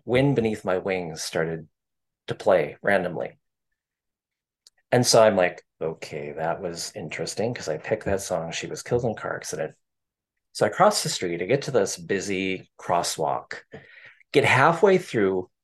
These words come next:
here comes this car, driver not paying attention at all.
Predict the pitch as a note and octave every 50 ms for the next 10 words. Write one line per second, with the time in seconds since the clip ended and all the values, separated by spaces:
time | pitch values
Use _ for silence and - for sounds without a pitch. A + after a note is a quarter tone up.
0 | _ _ - - F#3 F3+ - F#3 F#3 F#3 F3+ - G2+ F#2+ - - - - - F#2
1 | F2+ F2 D#2+ E2 D2+ - - - - _ _ _ _ _ _ _ _ _ _ _
2 | _ _ _ _ _ - - B2+ A#2+ C3 B2+ B2 C3+ B2+ B2+ B2+ B2+ - - -
3 | - - F#2+ F#2+ F#2+ G2 A#2 C3 D3 D3 D#3+ D3 - - - - B2 G#2 F#2+ F#2+
4 | F#2+ F2 D#2+ - - F2 E2 - G#2 F#2+ F2 - - D#2+ D#2+ D#2 D#2 C#2+ - -
5 | - _